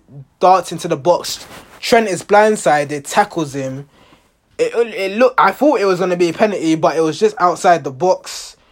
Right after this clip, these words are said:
thankfully. So it was a free kick. They over, they overhit the free kick, and it went wide. And then Klopp decides, "Yes, I need to do my final substitution because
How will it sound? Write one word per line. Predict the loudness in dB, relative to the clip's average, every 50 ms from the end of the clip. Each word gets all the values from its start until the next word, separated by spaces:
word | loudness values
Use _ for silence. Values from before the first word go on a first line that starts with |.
| _ _
thankfully. | 0 2 2 2 0 -2 -8 -10 -8 -6 -6 -8 -8 -12 -16 -20 -20 -14
So | -8 -4 -2
it | -2
was | -2 -4
a | -6
free | -4 0 0 0 0
kick. | 0 -2 -4 -4 -6 -8 -8
They | -6 -4 -2
over, | -2 0 0 0 -2 -2 -6 -8 -10 -10
they | -10 -10 -8 -4
overhit | -2 0 0 0 -2 -4 -4 -4 -6 -8
the | -10
free | -12 -8 -4 -4 -4
kick, | -4 -4 -4 -4 -4 -6 -10 -20 _ _ _ _ _ _ _ -16
and | -10 -6
it | -6
went | -6 -4 0
wide. | 2 4 6 6 4 2 -2 _ _ _ _ _ _ -2
And | 2
then | 2 2 4
Klopp | 4 4 4 4
decides, | 2 0 2 4 6 6 4 2 0 0
"Yes, | 2 2 2 2 0 -4
I | -4
need | -2 -2 -4 -4
to | -4
do | -4 -4 -4
my | -2 -2 -4
final | -2 2 2 2 2 2 0
substitution | -2 -4 -6 -6 -6 -6 -6 -6 -4 -4 -4 -4 -4 -6 -12 -18 -20 -20 -20 -12 -4
because | -4 0 4 4 4 4 2 -2 -6 -10 -14 -16